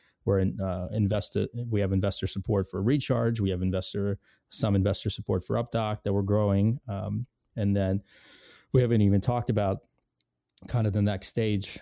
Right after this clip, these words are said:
for Updoc and what we have going on now that we might just save for the next episode, Urs.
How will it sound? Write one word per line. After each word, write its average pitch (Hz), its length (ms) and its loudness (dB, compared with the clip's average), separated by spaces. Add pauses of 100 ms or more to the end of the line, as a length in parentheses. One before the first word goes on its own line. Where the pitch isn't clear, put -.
(100)
for 110 160 -2
Updoc 95 540 -2 (240)
and 95 360 -4
what 95 140 -2
we 95 120 0
have 92 120 -2
going 95 220 0
on 90 180 0
now 92 220 0
that 95 100 -4
we 104 100 0
might 92 180 -2
just - 180 -10
save 98 320 -4 (100)
for - 140 -4
the 95 100 0
next 90 260 -2
episode, 92 380 -2
Urs. 95 320 0